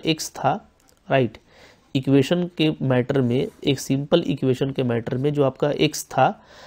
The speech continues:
अब वो डिफरेंशियल कोएफिशिएंट अगर वहाँ पे आ जाता है तो definitely जो इक्वेशन बनेगा उसको हम लोग क्या बोलेंगे? उसको हम लोग बोलेंगे डिफरेंशियल इक्वेशन। जैसे मैं यहाँ पे आपको कुछ एग्जांपल दिखा दूँ, राइट?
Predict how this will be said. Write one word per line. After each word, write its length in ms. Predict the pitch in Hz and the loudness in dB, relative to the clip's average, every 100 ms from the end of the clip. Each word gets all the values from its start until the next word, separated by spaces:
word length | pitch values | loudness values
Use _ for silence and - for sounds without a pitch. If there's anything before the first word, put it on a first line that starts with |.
| - _ - | -20 _ 6
अब 120 | 185 | 6
वो 500 | 185 160 180 208 - _ 147 | 6 6 6 4 -2 _ 0
डिफरेंशियल 600 | 139 139 165 160 220 208 | 2 2 2 4 2 6
कोएफिशिएंट 760 | 175 151 151 - 147 143 147 - _ - - - | 4 4 -2 2 4 4 0 -12 _ -20 -20 0
अगर 180 | 135 139 | 6 6
वहाँ 260 | 135 135 | 6 4
पे 120 | 131 | 4
आ 160 | 131 123 | 4 6
जाता 320 | 120 117 117 | 6 2 0
है 180 | 117 160 | 0 -2
तो 180 | - 143 | -2 0
definitely 500 | 131 139 139 139 165 | 0 0 -2 0 0
जो 200 | 165 170 | 0 0
इक्वेशन 480 | 147 - 135 - 185 | -4 2 2 2 0
बनेगा 380 | 139 113 113 143 | 2 2 2 0
उसको 280 | - - 160 | 0 -2 -2
हम 80 | 147 | -2
लोग 120 | 139 | 2
क्या 140 | 147 | 2
बोलेंगे? 420 | 139 143 143 214 - _ _ - _ - | 4 2 2 -2 -4 _ _ -20 _ -4
उसको 220 | 143 165 | 0 2
हम 100 | 147 | 4
लोग 140 | 151 | 4
बोलेंगे 380 | 135 131 131 196 - | 4 2 2 -2 0
डिफरेंशियल 800 | 131 131 135 135 131 - 180 240 - | 0 2 0 0 -2 0 -2 -2 -6
इक्वेशन। 500 | 147 131 127 - 107 - | -4 2 2 2 -6 -4
जैसे 180 | - 147 | -2 0
मैं 100 | 156 | 2
यहाँ 120 | 151 | 0
पे 100 | 151 | 2
आपको 180 | 156 160 | 0 0
कुछ 180 | 151 151 | -2 0
एग्जांपल 380 | 131 131 135 147 | 2 2 2 0
दिखा 240 | 139 135 | 2 0
दूँ, 160 | 123 185 - _ _ _ _ _ _ _ _ - _ - _ _ _ _ - | 0 -4 -10 _ _ _ _ _ _ _ _ -20 _ -20 _ _ _ _ 2
राइट? 240 | 139 127 | 4 4